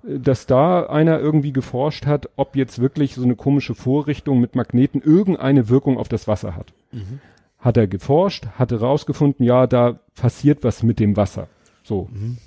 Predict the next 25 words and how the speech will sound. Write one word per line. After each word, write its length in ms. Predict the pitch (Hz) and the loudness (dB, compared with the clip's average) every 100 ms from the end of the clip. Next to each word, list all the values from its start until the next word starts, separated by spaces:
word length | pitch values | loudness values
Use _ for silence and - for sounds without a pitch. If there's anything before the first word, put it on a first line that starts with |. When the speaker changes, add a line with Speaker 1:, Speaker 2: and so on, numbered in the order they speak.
| - | -6
Speaker 1:
was 200 | 110 - | -6 -2
ganz, 560 | 120 120 120 - - - | 2 2 2 -4 -20 -14
äh, 300 | 120 110 104 98 - - - _ | -8 -6 -6 -8 -12 -20 -20 _
sag 140 | 117 110 | 0 2
ich 60 | |
mal, 100 | 127 - | 2 0
u-, 100 | 156 - - - | -6 -8 -8 2
eigentlich, 480 | 139 151 - - - | 4 4 2 -6 -20
äh, 40 | 87 69 104 - 117 110 - | -20 -20 -20 -20 -20 -14 2
unspektakuläres. 1080 | 156 - 143 117 - 117 104 98 98 - 131 | 2 2 0 0 -2 -2 -2 -2 -8 -12 -12
Speaker 2:
Mhm. 240 | 110 139 _ _ _ _ | -12 -12 _ _ _ _
Speaker 1:
Aber 240 | 127 127 120 | -2 -2 0
nichtsdestotrotz 1080 | 135 190 - 151 135 - - - 147 - - - | 0 2 0 -4 -4 -10 -10 -6 -6 -8 -20 -10
hat 200 | 127 127 | -4 -4
Granda 300 | - 123 170 | 0 2 2
gesagt, 240 | 147 143 170 | 2 -2 0
oh 100 | 156 | 2
wunderbar, 360 | 170 156 123 107 | 2 2 0 -2
da 80 | |
passiert 400 | - 135 - 254 | -2 -2 0 0
was 160 | 131 - | 0 -2
tatsächlich 480 | - 135 190 175 135 | -2 0 0 0 -2
mit 100 | 139 | 0
dem 120 | 120 | 0
Wasser 280 | 156 120 | 0 -2